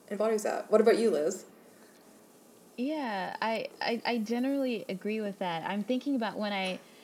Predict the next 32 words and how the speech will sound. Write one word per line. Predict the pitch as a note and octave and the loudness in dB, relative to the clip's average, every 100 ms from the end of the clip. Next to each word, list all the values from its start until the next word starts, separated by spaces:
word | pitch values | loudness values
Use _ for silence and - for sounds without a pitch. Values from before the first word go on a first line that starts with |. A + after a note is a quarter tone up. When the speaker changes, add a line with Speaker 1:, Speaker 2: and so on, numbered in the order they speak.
| - - - - - - - - - - - - - - | -20 -20 -20 -20 -20 -20 -20 -20 -20 -20 -20 -20 -20 -6
Speaker 2:
um, | G3+ F#3+ F3+ F3 E3 - | -2 0 -2 -4 -8 -8
I'll, | - G#3 | -4 0
I'll | A3+ | 0
start | A3+ C#4 C4+ B3+ | -2 -2 0 0
by | A3 | -2
saying | A3 A3+ G#3 G3+ | -2 -2 -2 -2
that, | G3+ F#3 - - - | -2 -4 -6 -16 -10
again, | G3 A3 G#3 G3+ F#3+ - - - F#3+ | -6 -4 -4 -4 -6 -10 -20 -14 -12
Z-, | - - | -12 -6
Phil, | A3 G#3+ A3 G#3+ G#3 G3+ | -4 -2 0 -2 -2 -4
Zai, | F#3+ F#3 | -4 -4
and | F#3+ | -4
I, | F3+ | -4
we | F#3 | -4
all | F#3 A#3 | -2 -2
know | A#3 G#3 | -2 -4
each | G3+ | -4
other | G3 F#3 F3+ | -4 -4 -4
because | F3+ F3+ F3+ E3+ E3+ | -6 -6 -4 -4 -4
we | E3+ E3+ E3+ | -4 -6 -4
worked | E3+ F3+ F3+ - | -4 -4 -8 -12
in, | E3 E3 E3 E3 E3 - | -8 -8 -8 -8 -8 -10
um, | D#3+ D#3 D3+ D#3 - - - - | -10 -10 -12 -14 -20 -20 -20 -6
graduate | G#3+ G3+ F#3+ F3+ | -2 0 0 -2
resident, | F3+ F3+ F3+ F3 - - | -2 -4 -4 -6 -8 -8
as | F#3 E3+ | -6 -4
graduate | F#3 F#3+ F3+ | -4 -2 -2
resident | F3+ F3 E3+ E3 | -2 -2 -6 -6
fellows. | E3+ G#2 D3 | -4 -4 -6
So | - G3+ | -4 -4
we | G#3 | -2
both, | G3+ G#3 G#3 A3 | -4 -2 -2 -2